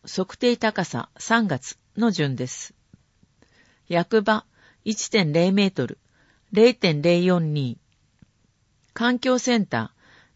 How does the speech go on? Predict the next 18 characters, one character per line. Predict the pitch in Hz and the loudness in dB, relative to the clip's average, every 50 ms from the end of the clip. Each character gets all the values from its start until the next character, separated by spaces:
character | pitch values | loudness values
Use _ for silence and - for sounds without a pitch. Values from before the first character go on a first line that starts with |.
| - | -6
ー、 | 208 | -6
一 | 208 - - - | -4 -4 -2 0
点 | 226 202 165 147 | 0 0 2 2
零 | 143 156 165 175 | 0 2 2 2
メ | 180 180 175 | 2 2 0
ー | 175 | 0
ト | - - 123 | 0 -4 -6
ル、 | - - - _ _ _ _ _ _ _ _ _ - | -6 -8 -12 _ _ _ _ _ _ _ _ _ 0
零 | 185 220 247 254 | 4 6 6 6
点 | 240 - 208 170 143 139 | 6 2 0 0 0 2
零 | 151 185 190 180 143 | 2 2 2 2 2
六 | 143 143 143 - - 180 - | 0 -2 -2 -4 -8 -10 -8
一。 | - 156 131 - - - - - _ _ _ _ _ _ _ _ _ _ _ _ _ _ _ _ _ _ _ _ _ _ _ _ _ _ _ _ _ _ _ _ _ _ _ _ _ _ _ _ _ _ _ _ _ _ _ - | -8 -10 -10 -10 -10 -10 -10 -12 _ _ _ _ _ _ _ _ _ _ _ _ _ _ _ _ _ _ _ _ _ _ _ _ _ _ _ _ _ _ _ _ _ _ _ _ _ _ _ _ _ _ _ _ _ _ _ -4
納 | 175 185 214 240 247 | 0 2 2 2 2
税、 | 226 - 240 226 214 - - _ _ _ _ _ _ _ | 0 0 0 0 -2 -4 -8 _ _ _ _ _ _ _
納 | - 196 233 247 240 | -2 0 0 0 0
期 | - 254 214 | 0 -2 -2
限 | 180 147 131 - | -2 -2 -4 -6